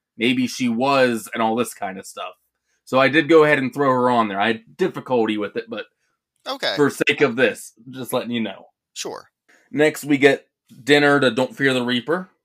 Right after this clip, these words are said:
Speaker 2: Yes, very nice. Another one that they drop in there, and it just makes me think of Dazed and Confused. I'm like, "Yay!" <laughs>
Speaker 1: And during this, like, everyone's like, "Wh-, why do you think she attacked you? I don't know," all this kind of stuff.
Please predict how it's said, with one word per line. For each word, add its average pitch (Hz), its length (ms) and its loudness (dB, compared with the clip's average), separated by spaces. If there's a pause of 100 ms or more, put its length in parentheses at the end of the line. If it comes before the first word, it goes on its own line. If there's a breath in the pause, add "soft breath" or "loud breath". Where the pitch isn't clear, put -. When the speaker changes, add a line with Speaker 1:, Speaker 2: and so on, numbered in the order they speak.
(360)
Speaker 2:
Yes, 190 280 -2
very 175 260 -6
nice. 165 260 -4
Another 160 340 0
one 156 240 -2
that 147 140 -10
they 139 120 -6
drop 131 400 -4
in 131 200 -4
there, 120 320 -2
and 117 100 -8
it 113 100 -12
just 113 220 -8
makes 113 260 -8
me 120 120 -14
think 113 220 -10
of 110 100 -14
Dazed 107 380 -8
and 107 100 -18
Confused. 101 600 -14
I'm 135 80 -14
like, 156 160 -14
"Yay!" 240 540 -10 (200 loud breath)
<laughs> 370 140 -10 (340 loud breath)
Speaker 1:
And 131 160 -4
during 156 300 2
this, 135 220 -4
like, 120 120 -6
everyone's 113 300 0
like, 107 120 -8
"Wh-, 117 220 -10 (100)
why 131 200 -2
do 147 60 -2
you 143 40 -2
think 143 200 -8
she 135 140 -8
attacked 131 380 -2
you? 117 140 0
I 127 100 2
don't 120 180 -2
know," 113 280 0
all 107 120 -2
this 104 160 -6
kind 110 220 -12
of 110 80 -12
stuff. - 400 -16